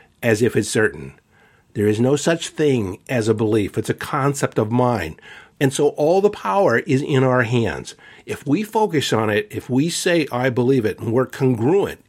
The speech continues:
in how we're stating it, congruent means that our tone of voice is in alignment with it. It's not, "Well, okay, maybe." No, it's definitely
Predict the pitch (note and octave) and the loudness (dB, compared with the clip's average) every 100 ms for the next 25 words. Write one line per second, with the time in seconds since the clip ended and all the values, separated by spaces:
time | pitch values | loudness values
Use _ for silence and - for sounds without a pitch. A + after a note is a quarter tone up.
0 | - - - A2+ A#2 B2+ - C#3 C3+ A2 | -14 -10 -4 -2 0 -2 0 2 2 2
1 | D2 - - - - - _ - A#2 A#2 | -2 -10 -18 -20 -20 -20 _ -4 0 2
2 | B2 E3+ E3 B2+ A#2 A2+ G#2+ G2 F#2+ - | 2 2 0 0 0 2 0 0 -4 -2
3 | C#3 C3+ A2+ B2+ F#2 C#2+ - - - _ | 0 2 2 0 0 -4 -12 -16 -20 _
4 | - G#2 G#2+ G#2 G#2+ A2+ A2 G#2+ G#2 F#2 | -2 0 2 2 2 2 2 0 -2 -2
5 | C2+ - - - - - A#2+ - A#2+ B2 | -6 -10 -20 -20 -20 -2 0 0 -2 -2
6 | - F3 F3 F3 F3+ - E3 - A2+ A2+ | -6 -6 -4 -2 -4 -4 -6 -4 0 2
7 | A#2+ C3+ C#3+ - D2 D#2+ - - - F#3+ | 2 0 -2 -4 -6 -6 -10 -20 -2 2
8 | F3 - - - E3+ - C#3 A#2+ E3+ G#3 | 2 2 -6 -4 -4 -2 -6 -4 -2 0
9 | F#3 B2 B2+ B2+ B2 | -2 0 0 0 -2